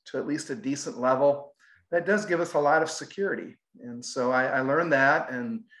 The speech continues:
realized that those are two things I can control. And, um, so that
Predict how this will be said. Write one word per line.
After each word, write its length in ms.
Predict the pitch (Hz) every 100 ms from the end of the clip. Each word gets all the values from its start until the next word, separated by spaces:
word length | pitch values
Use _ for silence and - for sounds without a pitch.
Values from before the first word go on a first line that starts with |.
| _ -
realized 640 | 143 135 123 120 120 -
that 120 | -
those 220 | 139 131
are 60 | 127
two 160 | 120 147
things 260 | 143 123
I 100 | 131
can 320 | 120 139 127 131
control. 600 | 127 120 110 104 107 - _ _ _ _ _ _
And, 400 | 110 104 107 101
um, 400 | 104 104 101 101
so 300 | - - 117
that 340 | 107 123 123